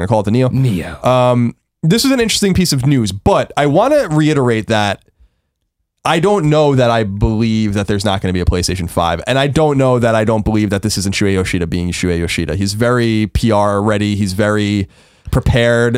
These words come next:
Speaker 1: A-, as I've said in the past on, on Gamescast last week, I've broken many people and gotten him to say things they shouldn't have said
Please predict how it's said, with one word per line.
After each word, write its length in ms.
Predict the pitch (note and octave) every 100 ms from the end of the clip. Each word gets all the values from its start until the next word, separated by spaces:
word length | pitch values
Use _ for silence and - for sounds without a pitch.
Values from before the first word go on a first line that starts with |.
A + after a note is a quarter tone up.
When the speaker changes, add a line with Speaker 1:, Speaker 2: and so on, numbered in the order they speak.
| -
Speaker 1:
A-, 200 | A#2 G#2+
as 100 | A2+
I've 120 | A2+
said 160 | - A#2
in 40 |
the 60 | G#2+
past 400 | A2 A2 A2 -
on, 140 | G2
on 200 | F#2+ G2
Gamescast 480 | G2+ A#2+ A#2+ A#2 A2+
last 200 | A#2+ A2
week, 120 | A#2
I've 200 | G2+ F#2+
broken 340 | - A#2 A#2 A#2
many 220 | G#2+ G#2+
people 320 | B2+ B2+ A#2
and 80 | G#2+
gotten 200 | G#2+ G#2+
him 60 | G#2+
to 80 |
say 140 | G#2+ A2
things 160 | G#2+
they 80 | G#2
shouldn't 220 | G#2 A2+
have 80 | A2
said 180 | - G#2